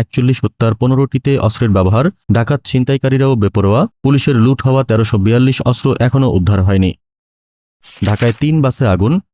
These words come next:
দশ স্থানে বিস্ফোরণ। এই খবরে বলা হচ্ছে, ঢাকায় চৌত্রিশ আওয়ামী লীগ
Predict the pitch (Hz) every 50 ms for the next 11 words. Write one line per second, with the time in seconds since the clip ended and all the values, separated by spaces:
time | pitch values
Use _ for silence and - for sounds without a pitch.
0 | - 107 98 120 127 127 - - - - - 131 127 135 139 127 101 101 - -
1 | - 120 98 92 92 85 - _ _ _ - 113 107 - 110 113 113 104 107 107
2 | 104 107 107 - 165 185 208 - _ _ _ - 127 113 139 135 123 - 151 151
3 | - 165 170 - - - 117 123 127 135 131 139 123